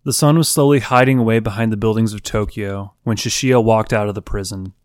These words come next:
Having just cleared the Jack of Hearts game, he could hear Matsushita's screams faintly as the other two survivors tortured him for information. It wasn't his problem to deal with, though. The blimp exploded over the blonde's head, causing him to turn and take a look at his achievement.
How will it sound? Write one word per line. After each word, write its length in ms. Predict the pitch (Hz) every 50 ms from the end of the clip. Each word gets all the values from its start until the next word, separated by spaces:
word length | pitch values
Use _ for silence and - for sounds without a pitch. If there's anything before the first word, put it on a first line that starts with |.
| _ _ _ _ _ _ _ _
Having 300 | - 127 135 135 143 139
just 200 | 120 131 - -
cleared 280 | - - 131 123 117 117
the 60 | 110
Jack 300 | 98 120 113 110 113 -
of 100 | 110 -
Hearts 320 | - - 110 110 - -
game, 380 | - - 107 101 101 101 98 - - _ _ _ _ _ _ _
he 120 | - 120
could 140 | 127 131 -
hear 380 | - 139 135 131 127 127 123 - - _ _ _
Matsushita's 760 | 123 117 117 - - 123 - - - 127 104 - 120 110 -
screams 560 | - - - - 127 120 113 110 104 104 - -
faintly 380 | - - 113 110 104 104 104
as 140 | 101 101 101
the 120 | 107 107
other 160 | 104 107 110 104
two 160 | - - 113
survivors 520 | - - 113 104 107 104 104 101 101 - -
tortured 420 | - - 131 120 - - 113 98
him 180 | 95 104 101 98
for 160 | - - 104
information. 640 | 101 - - 107 101 101 98 - - 104 95 98 - _ _ _ _ _ _ _ _ _ _ _ _ _ _ _ _
It 60 | 107
wasn't 260 | 110 117 113 113 101 104
his 120 | 113 107 -
problem 280 | - 113 107 104 104
to 60 | 104 101
deal 180 | 107 110 107
with, 180 | 104 101 - -
though. 300 | - 101 98 98 95 - _ _ _ _
The 80 | - 113
blimp 280 | 104 123 127 127 - 135
exploded 520 | - - - - 127 120 120 123 120 117
over 160 | 117 110 113
the 80 | 107 110
blonde's 440 | 95 110 110 110 110 113 110 - -
head, 360 | - 110 107 110 110 110 - - _ _ _ _ _ _
causing 320 | - 123 120 120 131 127
him 60 | 123 113
to 40 | 104
turn 360 | - - - 117 113 117 113
and 100 | 107 98
take 220 | - 120 113 -
a 20 | 110
look 240 | 107 113 110 - 113
at 80 | 104
his 140 | 104 98 104
achievement. 540 | 98 - - 110 107 98 104 101 98 -